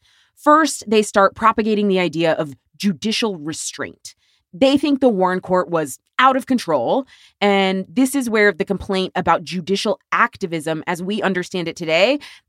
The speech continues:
this is where that comes from. So these conservative legal academics were endorsing the idea that judges should just be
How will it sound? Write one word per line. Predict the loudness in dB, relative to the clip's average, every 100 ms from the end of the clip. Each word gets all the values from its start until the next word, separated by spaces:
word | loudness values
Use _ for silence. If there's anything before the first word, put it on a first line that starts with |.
| -6
this | 0 0 0
is | 0
where | 4 4 4
that | 2 2
comes | -2 -8 -8 -10
from. | -14 -14 -20 _ -20 -2
So | 4 4 2
these | -4 -4
conservative | -2 -2 0 0 2 0
legal | -2 0 2
academics | 2 0 -2 0 2 2 0 -4
were | -4 -2
endorsing | -2 0 2 2 0 -2
the | 0
idea | 0 0 -2 0 2
that | 0 2
judges | 2 2 0 -4 -6
should | -6 -6 0
just | 0 0 -6
be | -6